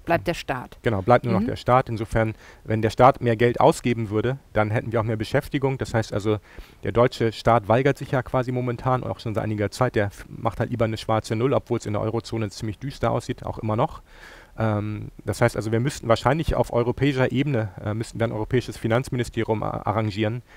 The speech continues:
Speaker 2: Vielleicht ähnlich mi-, wie, wie das, äh, kanadische Finanzministerium. Das heißt also, dass das europäische Finanzministerium hat dann die Aufgabe, die Arbeitslosigkeit zu reduzieren. Das heißt, die geben quasi in Krisenzeiten, geben die Geld aus, indem die als Staatsanleihen an die Zentralbank verkaufen.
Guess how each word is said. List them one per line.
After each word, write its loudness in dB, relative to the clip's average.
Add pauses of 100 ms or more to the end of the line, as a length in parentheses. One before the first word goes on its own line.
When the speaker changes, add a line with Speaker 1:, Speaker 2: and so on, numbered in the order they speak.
(280)
Speaker 2:
Vielleicht 2
ähnlich 2
mi-, -2
wie, 0 (100)
wie -4
das, -2
äh, -2
kanadische 4
Finanzministerium. -2
Das -2
heißt 4
also, 0
dass 0 (240)
das -2
europäische 2
Finanzministerium 0
hat 2
dann 2
die -6
Aufgabe, 4
die -2
Arbeitslosigkeit 2
zu -2
reduzieren. -2 (340)
Das -4
heißt, 0
die 0
geben 0
quasi 2
in -2
Krisenzeiten, -2
geben 0
die -2
Geld 2
aus, 4
indem -2
die -2
als 0
Staatsanleihen 2
an -4
die -4
Zentralbank 0
verkaufen. -2